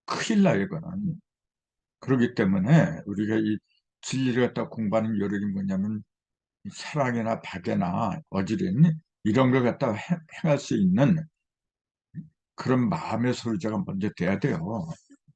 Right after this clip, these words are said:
그럴 적에 비로소 이런 이치가 담겨지고 그러는 거지.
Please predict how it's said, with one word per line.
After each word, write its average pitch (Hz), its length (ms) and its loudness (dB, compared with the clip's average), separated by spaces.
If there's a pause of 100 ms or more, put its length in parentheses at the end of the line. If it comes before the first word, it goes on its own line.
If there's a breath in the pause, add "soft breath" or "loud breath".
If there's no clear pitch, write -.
(300)
그럴 131 280 4
적에 127 300 0
비로소 117 400 -4
이런 110 280 -2
이치가 101 460 -4 (360)
담겨지고 110 680 0
그러는 95 340 -2
거지. 92 220 -4